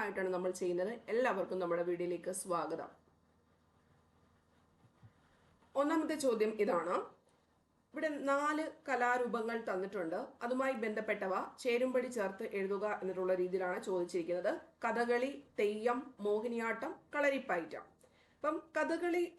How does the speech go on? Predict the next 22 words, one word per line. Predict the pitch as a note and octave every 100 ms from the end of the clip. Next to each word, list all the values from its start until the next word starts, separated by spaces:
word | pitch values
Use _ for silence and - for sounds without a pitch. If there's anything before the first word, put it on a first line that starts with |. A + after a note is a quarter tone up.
| B3+
റിലേറ്റ് | B3+ B3+ C#4
ചെയ്തെന്ന് | C#4 A#3 A#3+ A#3+
പറഞ്ഞിരിക്കുന്നത് | G#3+ G3+ F#3+ G3+ F3+ - -
കഥകളി | A#3+ B3 C4 C4 A#3
ഒരു | A3 A#3 A3+
നൃ-, | A3 G#3+ - - -
ക്ലാസിക്കൽ | A#3+ A#3+ C4 C#4+ - D4 A#3
നൃത്ത | G#3 - A#3 A#3
നാടകം | G3 F#3 F#3+ F#3 G3 -
ആണ്. | E3+ - - _ _ _
വിപുലമായ | A#3+ A3+ D4 D#4+ D4+ D4 D4+ B3+
മേക്കപ്പും | G3+ G3+ G#3+ F#3 A#3 B3+
വേഷവിധാനങ്ങളുമുള്ള | A3+ B3+ C4+ C#4 B3+ C4 C4 B3+ A3 G3 G#3 A3
ക്ലാസിക്കൽ | B3 A3+ A#3+ C4 C4 C4 A#3+
നൃത്ത | B3+ B3+ - D#4+
നാടകമാണ് | A3+ G#3+ A3 A#3 G#3 F#3 B3 -
കഥകളി | G#3+ F#3+ F#3+ G3
എന്നതുകൊണ്ട് | F3+ F3+ F#3 G#3+ E4+
ഉദ്ദേശിക്കുന്നത്. | G3 F3+ E3+ D#3+ E3 E3 - - _ _ _ -
തെയ്യം | C#4+ D#4+ E4 F#4 F4+ C4
എന്ന് | B3+ A#3+
പറഞ്ഞത് | A3 G#3 F3+